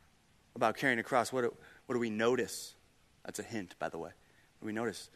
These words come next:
Carrying a cross is noticeable. Write that down. Carrying a cross is noticeable. I mean, because everyone here has to be wondering,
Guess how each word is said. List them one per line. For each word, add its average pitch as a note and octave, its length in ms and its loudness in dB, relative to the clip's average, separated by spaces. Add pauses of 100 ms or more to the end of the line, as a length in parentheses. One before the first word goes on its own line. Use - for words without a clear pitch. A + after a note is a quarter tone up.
(200)
Carrying D#3 220 0
a A#2 40 -2
cross C#3 340 0
is A#2 200 -6
noticeable. A2 640 0 (880)
Write A2+ 160 4
that A#2+ 160 6
down. B2 260 4 (460)
Carrying D#3+ 340 12
a D#3 60 4
cross D3+ 580 6 (300)
is C3+ 260 12
noticeable. B2 720 6 (1800)
I D#3 60 10
mean, C#3+ 220 6
because C#3+ 280 8
everyone E3+ 380 12
here C#3 400 10 (380)
has E3+ 260 12
to D#3+ 80 2
be C#3+ 80 6
wondering, D3 480 8